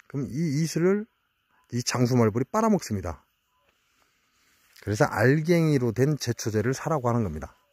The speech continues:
세 번째, 새를 쫓는 농약에는요, 벌이나, 벌이나 모든 곤충들이 다 기피를 합니다. 그래서 집을 버리고 밖으로 도거, 나가버리는 현상을 일으킵니다.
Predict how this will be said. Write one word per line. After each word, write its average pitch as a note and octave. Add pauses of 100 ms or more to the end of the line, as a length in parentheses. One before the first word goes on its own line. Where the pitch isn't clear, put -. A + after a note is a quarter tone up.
(1000)
세 D#3
번째, D#3+ (2250)
새를 C4+
쫓는 G3
농약에는요, A2 (340)
벌이나, D3 (560)
벌이나 C3
모든 F#3
곤충들이 C3
다 -
기피를 F3+
합니다. E2
그래서 B2
집을 B2
버리고 G#2
밖으로 C#3+
도거, C#3 (480)
나가버리는 F3+
현상을 C#3+
일으킵니다. E2+